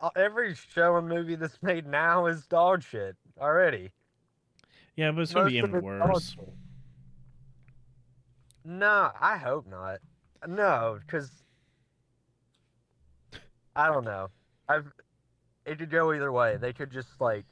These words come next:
Speaker 1: no, they're gonna keep making shit. They're gonna get people to scab, and maybe some of
Speaker 2: Right.
Speaker 1: them will be better.
Speaker 2: Well, I know half of these movies and, and shows now are just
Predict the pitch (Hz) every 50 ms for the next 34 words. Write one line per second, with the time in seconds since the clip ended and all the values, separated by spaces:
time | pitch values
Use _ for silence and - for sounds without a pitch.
0 | _ - 160 180 180 180 175 170 165 156 160 165 160 156 156 139 123 - - 113
1 | 101 92 90 87 - 90 87 - - - 95 87 - _ _ _ - _ _ -
2 | 196 196 208 247 240 220 180 185 170 139 - 165 139 123 - 123 113 101 - _
3 | - 101 95 90 85 82 90 _ _ _ _ _ _ _ - 139 151 160 170 175
4 | 160 170 170 - - 170 156 143 131 117 131 127 123 120 113 101 104 110 95 -
5 | 98 95 90 87 87 87 - _ _ _ _ _ _ _ _ _ _ _ _ _
6 | _ _ _ _ _ - 131 131 131 120 123 127 135 151 170 175 147 123 - 127
7 | 117 117 117 - - 131 113 110 110 107 104 107 104 104 104 107 110 110 107 104
8 | - - - - _ _ _ _ _ _ _ _ _ _ _ _ 120 110 110 113
9 | - - 107 104 - - - 110 104 107 110 107 104 - 107 104 98 98 98 98
10 | 98 98 98 95 - - 107 107 - - - -